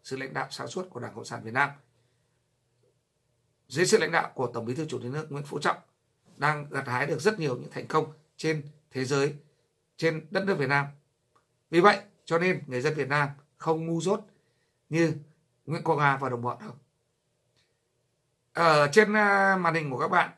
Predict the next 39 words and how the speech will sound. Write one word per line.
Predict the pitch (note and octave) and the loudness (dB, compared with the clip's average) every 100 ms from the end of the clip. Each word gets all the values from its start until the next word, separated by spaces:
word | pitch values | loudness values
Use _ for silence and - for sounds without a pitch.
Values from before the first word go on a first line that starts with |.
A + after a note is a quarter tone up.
| _ - | _ -8
có | C#3 | -6
một | F3 E3 | -4 0
bạn | D3 - | 0 -2
đã | - - | -6 -6
thiết | F#3+ E3+ | -6 0
kế | D3 | 0
ra | E3+ | 0
một | C#3+ | -6
bức | C3 A2+ | -6 -2
ảnh. | - - _ _ _ _ _ | -2 -4 _ _ _ _ _
Và | - C#3 C3+ B2+ A#2+ - _ _ - | -2 2 4 2 0 -10 _ _ -10
ở | A#2+ | -6
dưới | A#2 C#3+ D3+ - | 0 0 0 -4
thì, | C#3+ C3 B2 | -4 -2 -4
à, | B2 - _ _ _ | -6 -10 _ _ _
có | B2 C#3+ C#3+ | -6 -6 -4
dòng | D3+ C#3+ | -4 -4
chữ | F3 - | -6 -6
như | F3+ | -4
sau. | F3+ F3+ E3 - _ _ _ _ _ _ _ _ _ _ _ _ _ _ - | 2 4 2 -4 _ _ _ _ _ _ _ _ _ _ _ _ _ _ 2
Myanmar | A3 A3+ A3 G#3+ | 6 8 8 6
đảo | F3 C#3+ | 6 2
chính, | D#3+ D3+ - - _ _ _ _ _ _ _ | 0 -4 -8 -18 _ _ _ _ _ _ _
dân | B2 G#3 G3+ | 4 4 2
chủ | - A#2+ | -4 -4
cuội | D3 - | -2 -4
vỡ | - E3 | -2 0
mộng. | G#3 - - _ _ _ _ _ | 2 0 -6 _ _ _ _ _
Và | - C#3+ D3 | 0 4 4
ở | C#3+ | 4
bên | F#3 F#3+ E3+ - | 2 2 -2 -2
phía | D3+ | 0
Nguyễn | D#3+ F3+ - | 0 -2 -2
Quang | F#3+ | 0
Nga | F#3+ F3+ D3+ - | 2 0 -2 -12
thì | - C3+ | -10 -6
có | C3 | -2
dòng | D3+ C#3 | -2 -2
chữ: | D3+ - | -2 -6